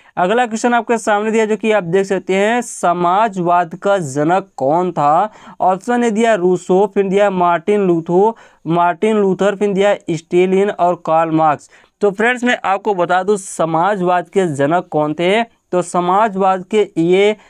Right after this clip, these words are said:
कार्ल मार्क्स ये जनक थे। क्यों इनको माना गया था? क्योंकि ये वैज्ञानिक जम-, अ, क्या थे? वैज्ञानिक जनक थे, इसीलिए इनको माना गया था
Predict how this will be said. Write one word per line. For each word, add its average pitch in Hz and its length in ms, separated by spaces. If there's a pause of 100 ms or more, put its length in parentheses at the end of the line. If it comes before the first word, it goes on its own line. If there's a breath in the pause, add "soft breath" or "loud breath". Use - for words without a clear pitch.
(220 soft breath)
कार्ल 180 220
मार्क्स 180 460
ये 185 480
जनक 160 460
थे। 131 140
क्यों 214 300
इनको 220 260
माना 180 320
गया 170 220
था? 202 320 (280 soft breath)
क्योंकि 180 220
ये 226 160
वैज्ञानिक 175 720
जम-, 160 260
अ, 156 140
क्या 175 320
थे? 202 280 (340 soft breath)
वैज्ञानिक 185 720
जनक 165 380
थे, 190 120
इसीलिए 190 520
इनको 175 260
माना 156 280
गया 156 180
था 190 320